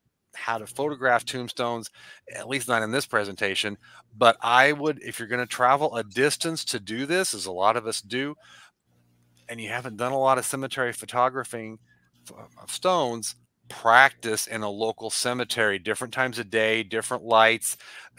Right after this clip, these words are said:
different lightings, you know, different kinds of weather. There's some mater-, reflective materials you can get and use, because you may drive, you know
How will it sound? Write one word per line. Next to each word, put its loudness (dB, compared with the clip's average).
different -6
lightings, 2
you -8
know, -4
different -6
kinds -4
of -8
weather. 2
There's -8
some -6
mater-, -8
reflective -4
materials -6
you -12
can -10
get 4
and -10
use, -6
because 4
you -4
may 4
drive, 8
you -4
know 0